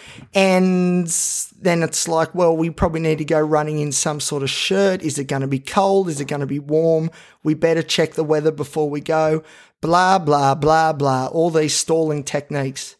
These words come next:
That's what A D H D does. People look at A D H D very much as a disorder of procrastination, and that's true, but often it isn't an active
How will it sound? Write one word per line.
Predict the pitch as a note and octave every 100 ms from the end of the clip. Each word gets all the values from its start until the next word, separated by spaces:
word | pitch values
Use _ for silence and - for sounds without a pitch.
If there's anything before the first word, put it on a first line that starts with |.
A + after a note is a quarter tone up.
| - _ -
That's | E3+ -
what | F3 D#3+
A | D#3 D#3
D | D3+ C3+
H | D3 C#3 -
D | C#3+ C3+
does. | C#3+ C3+ B2+ - - - _ _ - -
People | - G#3+ -
look | G#3 G#3
at | F#3+
A | F#3
D | F#3 E3+
H | F3+ F3 -
D | F3
very | D#3+ F3+ E3+
much | E3 E3 -
as | C#3+
a | D3+
disorder | D#3+ - F3+ E3+ D#3+
of | D3+
procrastination, | - D#3 D#3+ C#3+ D#3 D#3+ F#3 G3+ A3+ A3
and | D#3
that's | D#3 - -
true, | - - G#3+ A#3+ D4+ - - - _
but | E3 - _
often | A#3 A3 - - G#3+ G3+
it | G3
isn't | G3+ F#3 F#3
an | F3+ F3+ -
active | F#3 F#3 _ - F3 D3+ -